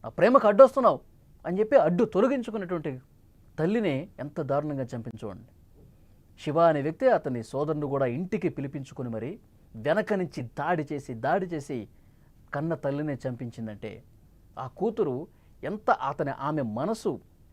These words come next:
ఆమె మైండ్ ఎంత కలుషితం అయిపోయిందో చాలా స్పష్టంగా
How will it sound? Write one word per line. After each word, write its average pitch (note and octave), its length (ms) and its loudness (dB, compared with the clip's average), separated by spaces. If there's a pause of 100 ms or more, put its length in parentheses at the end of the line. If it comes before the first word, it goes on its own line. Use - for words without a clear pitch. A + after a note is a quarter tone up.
(140)
ఆమె D#3 240 -2 (280)
మైండ్ F3 420 2 (200)
ఎంత F3 200 -10
కలుషితం G3 540 -4
అయిపోయిందో C#3+ 520 -4 (420)
చాలా D#3 120 0
స్పష్టంగా D3+ 600 -4